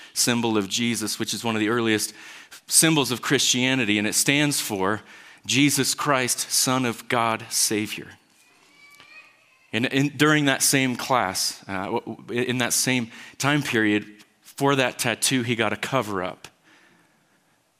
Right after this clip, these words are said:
which is a cheap way to cover up a tattoo. Instead of trying to get it removed, you just fill it in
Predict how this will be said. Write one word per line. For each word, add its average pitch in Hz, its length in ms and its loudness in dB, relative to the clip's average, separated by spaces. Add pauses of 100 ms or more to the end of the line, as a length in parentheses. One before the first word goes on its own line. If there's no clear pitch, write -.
(320)
which - 180 2
is 113 140 0
a 117 60 0
cheap 139 340 2
way 123 320 2
to 117 260 0 (300)
cover 120 480 0
up 107 320 0 (180)
a 104 60 -8
tattoo. 107 600 -2
Instead 95 280 -4
of 98 140 -10 (100)
trying 113 200 -2
to 107 60 -2
get 107 140 -2
it - 80 -4
removed, 107 560 -4
you 95 80 -10
just - 260 -8 (280)
fill 120 420 -2
it 107 100 0
in 92 360 -6